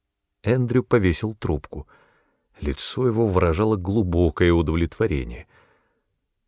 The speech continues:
«Правда, это с его стороны очень мило, Крис. С места в карьер приглашает нас к себе. Ведь он главный врач, имею в виду.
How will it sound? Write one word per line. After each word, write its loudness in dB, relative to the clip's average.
«Правда, 2
это 0
с -4
его 0
стороны 2
очень 0
мило, 0
Крис. -6
С -4
места -2
в -8
карьер 4
приглашает 4
нас 0
к -12
себе. -6
Ведь -4
он 2
главный 4
врач, 6
имею 2
в 0
виду. -2